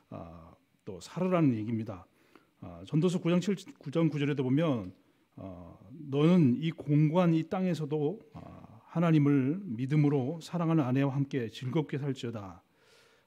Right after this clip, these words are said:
그것이 내 평생에 해 아래에서 수고한, 수고한 결과 얻은 복이라." 이렇게 말씀하고 있습니다. 아, 기쁨이라는 것은 국어사전에 보면 욕구가 충족되었을 때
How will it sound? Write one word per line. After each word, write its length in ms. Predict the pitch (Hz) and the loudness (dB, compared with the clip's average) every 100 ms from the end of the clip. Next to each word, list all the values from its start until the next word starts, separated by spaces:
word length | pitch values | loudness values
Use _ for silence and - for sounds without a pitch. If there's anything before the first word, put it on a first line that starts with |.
| _ | _
그것이 380 | - 147 156 156 | -4 -2 0 0
내 140 | 160 | -2
평생에 840 | 170 - 226 233 214 196 156 214 - - | -4 2 6 6 6 4 4 2 -6 -4
해 60 | 185 | -2
아래에서 320 | 156 139 165 | 0 0 -4
수고한, 640 | - 165 151 143 135 165 - - _ | -10 -8 0 2 2 0 -6 -18 _
수고한 460 | - 165 160 160 | -10 -2 4 4
결과 300 | 143 117 135 | 4 0 0
얻은 280 | 113 123 131 | 0 2 2
복이라." 280 | 113 120 127 | 0 -2 -4
이렇게 180 | 120 117 | -4 -4
말씀하고 420 | 110 110 127 110 | -6 -6 -8 -8
있습니다. 440 | 107 110 101 95 - _ _ - _ - _ 117 | -8 -8 -10 -12 -18 _ _ -20 _ -20 _ -10
아, 120 | 110 | -2
기쁨이라는 560 | 160 151 202 208 196 175 | -2 2 6 8 8 6
것은 720 | 160 156 151 160 131 107 - | 4 2 4 4 2 0 -8
국어사전에 480 | - 143 165 156 165 | -8 -6 -4 -2 -2
보면 480 | 139 127 151 127 113 | 0 2 4 4 2
욕구가 500 | 135 143 180 180 170 | -2 -2 2 4 2
충족되었을 1040 | 165 233 233 226 220 - 156 143 151 139 | 2 4 6 6 2 0 0 0 -6 -6
때 340 | 151 120 92 | -4 -4 -8